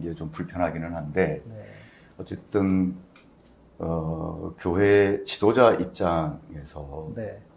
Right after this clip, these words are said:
Speaker 1: 어, 사실 변화, 이 아주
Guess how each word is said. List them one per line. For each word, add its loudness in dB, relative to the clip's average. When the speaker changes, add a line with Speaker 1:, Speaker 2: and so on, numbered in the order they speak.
Speaker 1:
어, -18
사실 -2
변화, 4
이 2
아주 -8